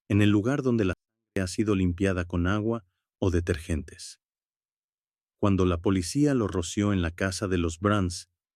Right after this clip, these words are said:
se les reveló una imagen aterradora. Las manchas de sangre en las paredes y el suelo se hicieron visibles, como si en un instante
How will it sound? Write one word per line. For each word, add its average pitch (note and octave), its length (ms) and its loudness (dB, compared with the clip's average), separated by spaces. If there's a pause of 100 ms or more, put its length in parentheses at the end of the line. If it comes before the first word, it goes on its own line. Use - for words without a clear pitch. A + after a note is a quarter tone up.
(140)
se - 160 -2
les F#2+ 220 2
reveló F#2+ 320 2
una A#2+ 200 2
imagen G2+ 480 0
aterradora. F2+ 680 -2 (1040)
Las F2+ 160 0
manchas B2 400 0
de F#2+ 60 -2
sangre - 420 -6
en F2+ 60 0
las E2+ 140 -4
paredes F2 520 -4 (400)
y G#2 80 2
el F2+ 100 2
suelo B2+ 420 0 (140)
se - 180 -2
hicieron A2 420 2
visibles, F2 680 -4 (520)
como G2 240 2
si F#2+ 200 -2
en F#2 100 4
un C3 140 2
instante F#2 720 -2